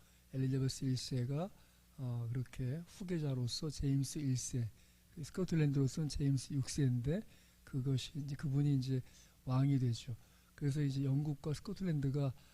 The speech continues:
한 나라화 됩니다. 어, 오늘 이, 여기 지도는 지금 영국의 지도예요. 그런데 이 영국 지도를 보면 이 영국 국기가 이 나라들의 연합으로서의, 어, 국기인 것을 볼 수 있습니다.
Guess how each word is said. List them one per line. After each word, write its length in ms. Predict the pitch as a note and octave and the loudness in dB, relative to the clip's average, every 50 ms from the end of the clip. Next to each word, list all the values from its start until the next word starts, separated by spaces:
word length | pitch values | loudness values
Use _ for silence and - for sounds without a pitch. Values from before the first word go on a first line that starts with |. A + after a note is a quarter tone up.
| - - - | -20 -20 -20
한 320 | - - - F#3+ F#3 F#3 F3 | -20 -8 -4 -2 -2 0 0
나라화 380 | C#3+ C3 C3 C3+ C3 C#3 C#3+ | 0 2 2 2 2 2 2
됩니다. 420 | C#3 C#3 B2 B2 A#2+ A#2+ A#2 A2+ - - - - - - - - - - | 2 2 0 0 0 -2 -2 -4 -4 -8 -14 -20 -20 -20 -20 -20 -20 -8
어, 80 | - C#3+ | -2 0
오늘 240 | C#3 D3+ E3+ F3 E3 | 2 2 2 4 4
이, 220 | E3+ E3+ F3 E3 | 4 4 4 4
여기 240 | D#3+ E3 E3+ F3+ E3+ | 4 4 4 2 0
지도는 560 | - - E3 D#3 D#3+ E3 E3+ E3+ E3 D#3 D3+ - - - - - - - | 0 2 4 4 6 6 6 6 6 4 2 0 -6 -14 -20 -20 -16 -10
지금 500 | - - D#3+ D3 D#3+ E3 D#3 D3+ D3+ D#3 | -2 0 2 4 4 4 4 4 4 4
영국의 460 | C#3+ C3+ C#3+ D#3 D3+ D#3+ D#3 E3 D#3+ | 4 6 6 6 4 4 4 4 2
지도예요. 580 | - - - C#3+ D3+ C#3+ C#3 C3 B2+ C3+ F3 - - - - - - - - _ - | 2 0 0 2 4 4 4 4 4 2 0 -2 -8 -16 -20 -20 -20 -20 -20 _ -6
그런데 260 | D#3 D3+ D#3 D#3+ D#3+ D3+ | -4 0 2 4 4 4
이 440 | D3 D3 D#3 D#3+ D#3+ D#3 D#3+ - - | 4 2 2 2 2 0 0 -2 0
영국 340 | D3 C#3 D3 D#3+ F3 D#3 - | 2 2 2 2 0 -2 -2
지도를 720 | - - C#3+ D#3 D#3 D#3 D3+ D3+ D3 C#3+ C#3+ C#3+ D#3+ D#3 | -4 -2 2 2 4 4 4 4 4 4 4 2 2 0
보면 540 | - - C3+ B2+ C3 C#3 D#3+ F#3 E3+ C#3 A#2 - - - - - - _ - - | 0 0 2 2 4 4 4 4 2 0 0 -4 -8 -18 -20 -20 -20 _ -8 0
이 220 | D3+ C#3+ D3+ D#3 D3 | 4 4 6 6 6
영국 360 | C3 C3 C#3+ D3 D#3+ D3+ - - - - - - - - _ | 4 4 4 2 0 -2 -4 -6 -14 -20 -20 -20 -20 -20 _
국기가 680 | - D#3 C3+ - - F#3+ E3 C3+ C3+ C3 C3+ C#3 C3 B2+ D#3 | -2 -2 -2 0 0 2 2 4 4 4 4 4 2 2 0
이 180 | E3 D3 D3 D3 | 2 2 2 4
나라들의 920 | C#3+ C3 B2+ C3 C#3+ C#3+ C#3+ C3+ D3 D3 D3 C#3+ C#3+ C#3+ C#3 D#3 D3+ D3+ - - - - - - - - - | 4 4 4 4 4 4 4 4 4 4 4 4 4 4 4 2 2 2 0 -4 -12 -20 -20 -20 -20 -2 4
연합으로서의, 1300 | C#3 C#3 C#3 D3+ D#3+ D#3+ D3 C#3 C#3+ C#3+ C#3+ C3 - - - - D3 C3+ C3 B2+ C3 C3 C#3 D3 D3+ D3+ D3 - - - - - - - - | 6 8 8 8 8 6 6 6 6 6 4 4 2 -2 -4 -2 0 2 4 4 4 4 4 4 4 2 0 -4 -10 -20 -20 -20 -20 -8 -4
어, 240 | B2 A#2+ A#2 A#2 - | 0 0 0 0 -2
국기인 420 | - - - - - D#3+ C#3 C#3 | -6 -12 -12 -4 0 2 4 4
것을 240 | C3+ C3 A#2+ - C#3+ - | 4 2 2 0 -2 -2
볼 200 | - C3+ C3 A#2+ | 0 0 0 0
수 140 | - - | 0 -2
있습니다. 720 | C3 A#2 - - C3 A#2+ A#2 A#2 A#2 A#2 A2+ B2 C#3 E3 F#3+ | -2 -2 -2 -4 -2 -2 -2 -2 -2 -2 -2 -2 -2 -2 -4